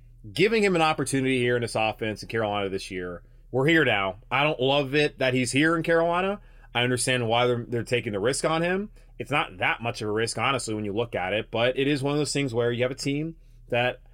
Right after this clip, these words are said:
was gaining momentum towards the end of last season. Yeah, week seventeen against New Orleans was ugly. The defense has gotten better. They've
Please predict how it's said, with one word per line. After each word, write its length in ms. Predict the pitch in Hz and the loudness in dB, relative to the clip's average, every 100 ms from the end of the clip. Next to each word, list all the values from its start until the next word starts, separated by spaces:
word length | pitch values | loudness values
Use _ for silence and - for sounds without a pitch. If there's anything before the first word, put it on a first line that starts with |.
| - - - | -20 -20 -18
was 200 | 117 120 | -8 -6
gaining 300 | 95 139 165 | 0 0 2
momentum 280 | 156 151 151 | 2 2 0
towards 200 | 151 151 | -2 -2
the 60 | 147 | 0
end 60 | |
of 60 | 143 | -2
last 220 | 143 143 | -2 -4
season. 320 | - 120 120 | -8 -8 -6
Yeah, 180 | 120 127 | -2 -2
week 180 | 120 131 | -2 -4
seventeen 420 | - 123 127 127 | -2 -2 -2 -4
against 180 | 123 120 | -4 -2
New 60 | |
Orleans 320 | 120 120 123 127 | 0 0 -2 -2
was 60 | |
ugly. 420 | 117 92 95 101 - - - | -4 -2 -4 -6 -8 -20 -18
The 80 | 107 | -12
defense 360 | 92 127 143 123 | -4 -2 -2 -4
has 60 | |
gotten 260 | 120 127 123 | -2 -2 0
better. 220 | 123 123 | 0 0
They've 140 | 107 | -2